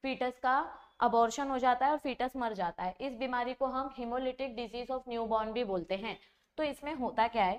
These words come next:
कि समझो आपका आरएच पॉजिटिव फादर है और आरएच नेगेटिव मदर है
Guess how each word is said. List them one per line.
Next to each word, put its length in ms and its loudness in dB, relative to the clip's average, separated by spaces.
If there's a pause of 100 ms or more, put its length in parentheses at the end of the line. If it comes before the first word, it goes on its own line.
कि 100 -8
समझो 340 0
आपका 680 2
आरएच 300 4
पॉजिटिव 420 2
फादर 480 2
है 180 -4 (340)
और 140 8
आरएच 400 2
नेगेटिव 440 -2
मदर 300 2
है 100 -14